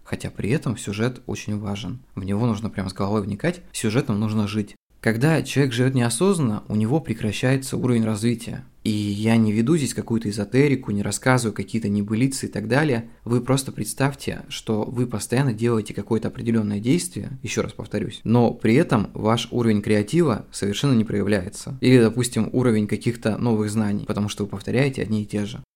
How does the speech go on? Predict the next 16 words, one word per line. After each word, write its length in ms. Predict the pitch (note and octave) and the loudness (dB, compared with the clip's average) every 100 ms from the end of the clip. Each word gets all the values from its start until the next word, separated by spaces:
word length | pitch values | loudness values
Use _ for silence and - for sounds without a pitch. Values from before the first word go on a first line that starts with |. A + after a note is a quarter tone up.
| - | -2
Иногда, 560 | A2 A2+ A#2+ F3 G#3 F#3+ | 2 4 4 2 2 -2
когда 440 | - B2 A2+ G#2+ - | -4 0 0 0 -4
жизнь 300 | A2 C3 C3 | -2 -2 0
приводит 320 | A2+ A2 A2 | 0 0 -2
тебя 80 | G2+ | -6
в 20 | |
какую-то 320 | A2 A2+ A2 | -6 -4 -2
рутину, 500 | A2 A2+ G#3 D#3 A2+ | -2 2 2 2 0
нужно 300 | - C3+ C3 | 4 6 6
на 80 | A2 | 2
секундочку 540 | G#2+ - C#3 A2 - A#2 | 0 0 2 0 -2 -2
проснуться, 680 | A#2 B2+ G3 G#3+ A#2+ - - | -2 0 0 0 -4 -8 -6
посмотреть 440 | G#2+ A2+ A2+ F#3+ | -2 0 0 0
вокруг 380 | C3 - A2 - | -2 -2 -2 0
и 180 | B2 B2 | 0 2
понять, 560 | A#2 G#2+ B2 F#3 G3+ | 2 2 4 2 0